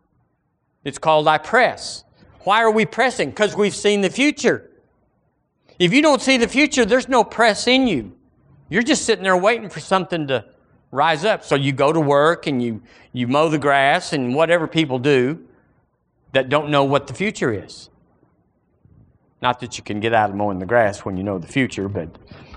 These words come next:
but you know what I mean. It's not your whole life.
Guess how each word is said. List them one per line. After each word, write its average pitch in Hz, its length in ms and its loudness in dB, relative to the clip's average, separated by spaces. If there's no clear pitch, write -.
but - 300 -4
you 156 80 2
know 139 80 2
what 117 140 4
I 110 40 -4
mean. 131 220 0
It's 113 180 -8
not 135 220 -2
your 107 80 -6
whole 117 220 0
life. 120 320 0